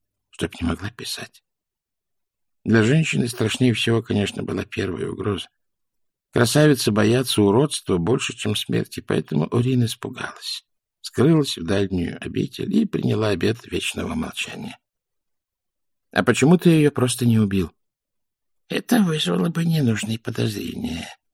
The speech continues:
Все ведь знали, что ученики Тацумаса не станут мстить предательнице, поскольку придерживаются канона о неубийстве». «Все равно не понимаю. Страх разоблачения висел на тебе долгие годы.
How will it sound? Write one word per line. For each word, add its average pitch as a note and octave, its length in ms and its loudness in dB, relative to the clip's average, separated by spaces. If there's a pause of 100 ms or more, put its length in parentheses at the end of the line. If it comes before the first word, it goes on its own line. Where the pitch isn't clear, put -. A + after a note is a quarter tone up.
(300)
Все - 300 0
ведь D3+ 200 0
знали, A#2+ 300 4
что - 200 -2
ученики G#2 520 -2
Тацумаса G2+ 560 -4
не G#2+ 100 2
станут B2 540 -4
мстить - 460 -8
предательнице, - 840 -6
поскольку - 500 -6
придерживаются B2+ 880 0
канона A2+ 560 -2
о A2 60 -6
неубийстве». - 960 -8 (800)
«Все - 160 -4
равно F2+ 180 2
не F#2 120 2
понимаю. A2 400 -4 (720)
Страх C#3+ 460 2
разоблачения A#2 840 0 (280)
висел A2+ 380 2
на C3 120 4
тебе A2+ 220 2
долгие G#2 380 0
годы. - 380 -8